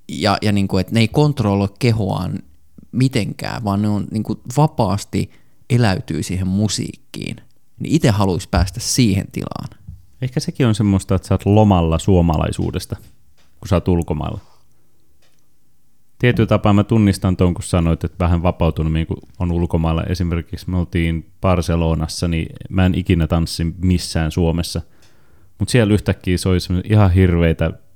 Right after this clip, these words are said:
Speaker 2: vanhoja diskohittejä, jotain seitkytluvun diskokamaa, mikä ei niinku yhtään oo oma juttu, mut sit siellä yhtäkkiä alkaa
Speaker 1: Joo, joo.
Speaker 2: silleen, kun ihmiset ei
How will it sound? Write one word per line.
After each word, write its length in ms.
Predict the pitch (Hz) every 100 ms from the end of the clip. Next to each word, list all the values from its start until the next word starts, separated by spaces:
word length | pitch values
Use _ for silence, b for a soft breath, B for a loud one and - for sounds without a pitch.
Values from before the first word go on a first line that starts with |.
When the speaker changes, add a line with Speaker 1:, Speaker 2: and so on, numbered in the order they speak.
| -
Speaker 2:
vanhoja 420 | 92 87 78 80
diskohittejä, 760 | 85 87 - 82 82 - 85 85
jotain 360 | 85 85 82 82 - - - - - 101
seitkytluvun 680 | - 85 - 80 85 82 80
diskokamaa, 560 | 85 - 82 85 80
mikä 240 | 82 78 82
ei 120 | 78
niinku 180 | 82 76
yhtään 460 | 80 - 82 87 - b b b b b
oo 240 | 95 85 87
oma 180 | 87
juttu, 300 | 85 80 -
mut 140 | 80 85
sit 160 | 104
siellä 280 | - 123 90
yhtäkkiä 460 | 73 - 85 - 82
alkaa 260 | 80 80 -
Speaker 1:
Joo, 400 | 180 226 107 117 - -
joo. 300 | 131 98 85 -
Speaker 2:
silleen, 280 | - 98 90
kun 100 | 98
ihmiset 420 | 104 95 92 -
ei 120 | 90